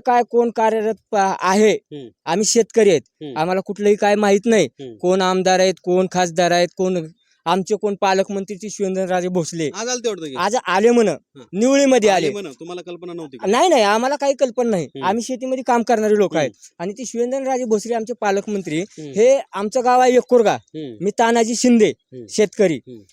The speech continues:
Speaker 1: आणि ते निवळीमध्ये पाहणी करतात.
Speaker 2: किती किलोमीटर गाव आहे?
Speaker 1: आमच्यापासनं सात किलोमीटरवर पाहणी करतात.
Speaker 2: हम्म.
Speaker 1: पाहणी करतात तर तुम्ही शेतीची पाहणी करा ना.
Speaker 2: हम्म.
Speaker 1: गावात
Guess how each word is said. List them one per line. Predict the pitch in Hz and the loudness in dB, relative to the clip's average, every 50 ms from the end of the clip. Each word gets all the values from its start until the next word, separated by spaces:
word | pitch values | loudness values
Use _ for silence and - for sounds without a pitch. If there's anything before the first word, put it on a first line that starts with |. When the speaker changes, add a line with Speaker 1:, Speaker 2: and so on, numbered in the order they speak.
| _ _ | _ _
Speaker 1:
आणि | - 185 220 233 | -6 -4 -4 -4
ते | 208 - 254 262 277 285 | -4 0 4 6 6 6
निवळीमध्ये | 277 269 269 269 269 269 262 269 254 226 | 6 4 4 4 4 4 4 4 2 2
पाहणी | 220 - 247 240 226 220 202 | 2 2 2 4 4 2 2
करतात. | 175 185 165 - - 135 | 2 0 -2 -2 -6 -8
Speaker 2:
किती | 120 - 208 | -8 -10 -12
किलोमीटर | 170 190 190 175 156 135 127 | -12 -12 -12 -12 -14 -16 -18
गाव | 113 110 104 | -20 -20 -20
आहे? | 110 117 _ _ _ _ - 175 | _ _ _ _ _ _ -6 -2
Speaker 1:
आमच्यापासनं | 185 202 208 202 - 247 240 - 269 240 - 247 262 | -2 -2 0 2 2 0 0 0 -2 -4 -4 -6 -6
सात | 233 - - 262 254 240 - | -4 -2 0 0 0 0 0
किलोमीटरवर | - 262 254 247 247 226 247 240 240 247 | 0 2 2 2 2 2 4 4 4 4
पाहणी | 233 - 269 247 233 233 226 | 2 2 2 2 4 2 2
करतात. | - 190 175 151 - 139 120 | 2 0 0 -2 -4 -8 -8
Speaker 2:
हम्म. | 110 104 _ _ _ _ _ _ | -10 -14 _ _ _ _ _ _
Speaker 1:
पाहणी | - 233 240 254 269 294 320 - | 0 0 2 2 0 0 0 0
करतात | 294 285 277 - 302 294 247 - - | 0 0 0 0 -2 -4 -2 -2 -2
तर | 294 | -2
तुम्ही | 269 - 302 285 302 285 | -2 -2 -4 -4 -4 -6
शेतीची | 226 - - 277 302 - - 330 262 330 | -6 -4 -2 0 0 0 -2 -4 -4 -4
पाहणी | 311 - 302 285 294 302 311 | -2 0 0 2 2 2 0
करा | 269 302 302 311 330 | 0 2 2 2 2
ना. | 320 | 0
Speaker 2:
हम्म. | 262 170 - _ _ _ - 139 131 117 101 _ - 170 | -2 -4 -6 _ _ _ -16 -14 -14 -14 -16 _ -4 0
Speaker 1:
गावात | 220 240 254 269 285 | 2 2 4 4 2